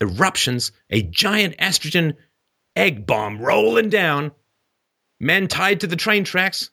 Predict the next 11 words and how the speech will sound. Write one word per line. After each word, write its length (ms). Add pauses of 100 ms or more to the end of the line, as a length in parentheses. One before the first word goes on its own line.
(100)
They 100
can't 240
even 180
run 160
away 240
like 200
Indiana 460
Jones. 320
Big 340
giant 460 (320)
boulder 800